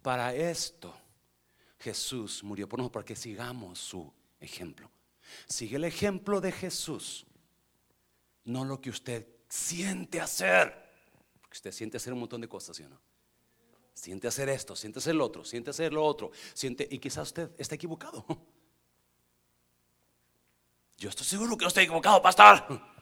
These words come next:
No, quizás sí. Mejor sigue el ejemplo de Jesús. Número dos, número dos, versículo veintidós. "El cual no hizo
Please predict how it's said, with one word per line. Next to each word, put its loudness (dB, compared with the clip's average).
No, -16
quizás -16
sí. -16
Mejor -8
sigue -8
el -4
ejemplo -12
de -20
Jesús. -12
Número 0
dos, -2
número -4
dos, -10
versículo -8
veintidós. -8
"El 2
cual 4
no 0
hizo -4